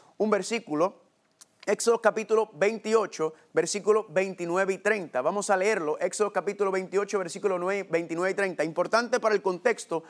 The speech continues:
de lo que vamos a estudiar. "Y llevará Aarón los nombres de los hijos de Israel en el pectoral del juicio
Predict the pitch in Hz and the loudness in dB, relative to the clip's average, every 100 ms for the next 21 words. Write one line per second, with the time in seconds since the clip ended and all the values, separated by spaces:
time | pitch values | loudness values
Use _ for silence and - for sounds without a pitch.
0 | - _ 165 180 170 180 190 185 - 180 | -16 _ -2 0 0 0 -2 -6 -4 0
1 | 180 123 _ _ _ - - - - 214 | 0 0 _ _ _ -20 -20 -10 -4 2
2 | 208 190 220 254 220 226 247 214 180 202 | 4 6 4 4 2 2 0 -2 0 0
3 | 233 233 208 190 214 220 202 185 175 214 | 0 0 0 -2 0 0 0 0 4 4
4 | 240 233 190 185 180 - 160 190 185 175 | 4 -2 -4 -4 -6 -4 0 0 0 -2
5 | 226 190 151 151 | -4 -4 -4 -6